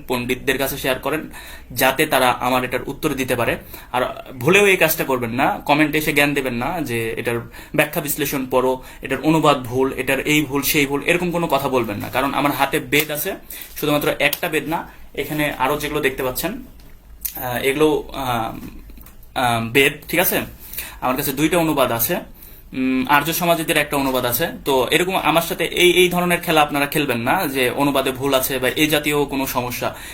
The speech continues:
এটা অন্তত আমার সাথে আপনারা করতে আসবেন না, ঠিক আছে? সকলকে অসংখ্য ধন্যবাদ।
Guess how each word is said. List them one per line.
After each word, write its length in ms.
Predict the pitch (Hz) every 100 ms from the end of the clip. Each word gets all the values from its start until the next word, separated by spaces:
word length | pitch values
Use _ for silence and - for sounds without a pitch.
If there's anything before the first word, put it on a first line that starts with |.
| - -
এটা 180 | 196 208
অন্তত 240 | 190 175
আমার 160 | 160 151
সাথে 200 | 151 135
আপনারা 220 | 131 120
করতে 240 | 123 -
আসবেন 260 | 107 104 101
না, 160 | 98 - - -
ঠিক 120 | 156
আছে? 180 | 151 160
সকলকে 320 | 190 151 131
অসংখ্য 300 | 123 131 123
ধন্যবাদ। 500 | 117 113 120 - -